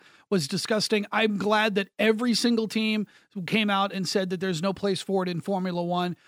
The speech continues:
Uh, that story was the sour taste story of the first half of the season. And finally, my final superlative of twenty twenty-one, the first half of twenty twenty-one.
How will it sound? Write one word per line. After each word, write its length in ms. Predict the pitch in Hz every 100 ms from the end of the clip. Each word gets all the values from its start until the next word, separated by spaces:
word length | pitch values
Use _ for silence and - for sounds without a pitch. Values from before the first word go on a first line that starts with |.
| -
Uh, 140 | 175 185
that 220 | 240 -
story 440 | - 262 240 220
was 340 | 202 196 190 156
the 140 | 190
sour 320 | - 208 185
taste 280 | 170 180 -
story 320 | - 180 170
of 100 | 160
the 80 | 160
first 300 | - 175 -
half 180 | 156 143
of 60 |
the 80 | 139
season. 340 | - 143 139 - _ _ _ _ _ -
And 280 | 269 262 -
finally, 580 | 330 415 302 180 185 -
my 240 | 208 233
final 340 | - 254 302 285
superlative 800 | - - 233 214 190 208 190 165 -
of 320 | 196 185 156
twenty 360 | - 202 196 165
twenty-one, 680 | - 190 - 185 170 175 202
the 80 |
first 300 | - 196 -
half 240 | 196 214 208
of 120 | 175
twenty 360 | - 190 185 180
twenty-one. 680 | 190 175 180 160 156 180